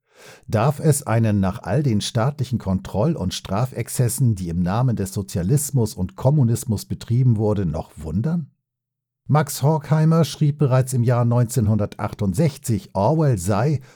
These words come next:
noch zu optimistisch gewesen.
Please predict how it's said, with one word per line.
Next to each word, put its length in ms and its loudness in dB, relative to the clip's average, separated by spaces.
noch 340 2
zu 300 -2
optimistisch 960 0
gewesen. 540 -12